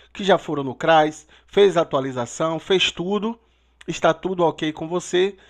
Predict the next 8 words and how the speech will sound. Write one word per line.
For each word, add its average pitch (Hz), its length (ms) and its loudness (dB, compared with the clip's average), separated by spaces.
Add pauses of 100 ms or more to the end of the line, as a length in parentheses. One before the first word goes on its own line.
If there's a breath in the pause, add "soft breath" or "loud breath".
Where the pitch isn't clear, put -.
(160 soft breath)
não 247 240 0
tem 214 460 -2 (320)
muita 226 460 2
validade, 175 640 2
não 151 120 -4
tem 160 120 -6
muita 175 260 -2
força, 175 520 -8